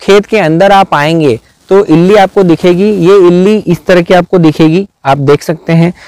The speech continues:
इस तरह का आपको डैमेज पौधा दिखेगा। और इस इल्ली से इस गेहूं की फसल में करीबन तीस से चालीस प्रतिशत तक का नुकसान होने की पूरी पूरी संभावना है। और आप यहाँ पर भी देख सकते हैं, ये कितने, ये जो गेहूं के जो पौधे हैं,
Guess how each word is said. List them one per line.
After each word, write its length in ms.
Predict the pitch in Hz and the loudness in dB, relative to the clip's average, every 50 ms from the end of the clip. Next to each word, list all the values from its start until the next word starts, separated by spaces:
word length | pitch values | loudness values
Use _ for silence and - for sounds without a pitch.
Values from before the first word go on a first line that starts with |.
| - _ - - | -20 _ -6 -4
इस 160 | 190 190 - - | -4 -4 -2 0
तरह 160 | 214 202 208 | 0 0 0
का 140 | - 220 202 | 2 0 0
आपको 220 | 190 - - 214 | 0 0 0 0
डैमेज 400 | 185 160 156 156 160 175 185 - | 0 2 0 0 0 -2 -4 -4
पौधा 340 | - - 160 151 165 180 185 | -6 -4 -2 0 0 0 0
दिखेगा। 480 | 170 156 - - 170 165 180 185 190 - _ _ _ _ _ - - | 0 -2 -2 -2 -2 0 0 -2 -2 -4 _ _ _ _ _ -4 -2
और 180 | 202 214 214 - - | 0 0 0 -2 -2
इस 220 | 208 247 - - | -2 -2 0 0
इल्ली 320 | 233 208 196 196 226 233 220 | 0 2 2 2 2 0 0
से 200 | - 220 202 160 | 0 0 0 0
इस 340 | 135 - 170 196 208 180 | 0 -2 -2 -2 0 0
गेहूं 320 | 165 170 175 160 180 202 208 | 0 0 0 0 0 -2 -2
की 160 | 202 233 226 | -2 -4 -4
फसल 300 | - - 185 170 202 196 | -2 -2 -2 -2 0 -2
में 200 | 196 202 202 185 | -2 -2 -2 -2
करीबन 440 | - 185 180 190 180 185 180 147 123 _ _ _ _ _ - | 0 0 0 2 2 0 0 -2 -4 _ _ _ _ _ -4
तीस 220 | 196 208 226 - | -2 0 0 -2
से 340 | - - 220 202 196 202 202 180 _ | -2 -2 0 0 0 0 -2 -6 _
चालीस 380 | - 160 156 190 220 220 - | -2 0 0 2 0 0 -2
प्रतिशत 460 | - - 180 175 196 196 - 196 185 _ - | -4 -10 -6 -4 -2 -2 -2 -4 -6 _ -8
तक 100 | 185 - _ - | -8 -8 _ -4
का 100 | 190 185 | -2 -2
नुकसान 560 | 185 170 147 _ - - 170 170 180 190 185 _ _ _ _ _ - - | -2 -2 -4 _ -4 -2 -2 0 0 -2 -6 _ _ _ _ _ -4 -2
होने 240 | 160 170 180 190 | 0 2 2 0
की 140 | 180 - 202 | 0 -2 -4
पूरी 260 | 180 - 175 170 185 | -2 0 0 0 0
पूरी 240 | 180 180 180 185 190 | 0 2 2 0 0
संभावना 500 | - 185 160 156 151 156 151 160 160 160 | 0 0 -2 -2 0 0 -2 0 0 0
है। 180 | 156 160 170 185 _ _ _ _ _ - | -2 -2 -4 -6 _ _ _ _ _ -4
और 120 | 175 180 180 | 0 0 2
आप 200 | 190 190 - 180 | 2 0 0 0
यहाँ 200 | 165 170 170 175 | 0 2 0 2
पर 160 | - 208 202 | 0 0 0
भी 120 | 196 214 | 2 0
देख 220 | 196 180 190 180 - | 2 2 0 0 0
सकते 280 | - 185 - - 208 | -6 -8 -6 -4 -2
हैं, 180 | 202 196 190 196 | -2 0 0 0
ये 60 | 202 - - | 0 -2 -4
कितने, 360 | 170 156 185 185 190 202 208 185 - _ _ _ _ _ _ _ - | -6 -2 0 0 2 0 0 -2 -6 _ _ _ _ _ _ _ -2
ये 60 | 180 | 0
जो 100 | 170 190 | 2 2
गेहूं 360 | 170 156 165 160 165 185 196 185 | 2 2 2 2 2 2 2 2
के 140 | - 202 | 2 2
जो 100 | 185 196 | 2 2
पौधे 380 | 190 - - 160 160 160 185 190 | 0 0 0 0 2 2 2 2
हैं, 220 | 180 165 143 117 | 2 0 0 -2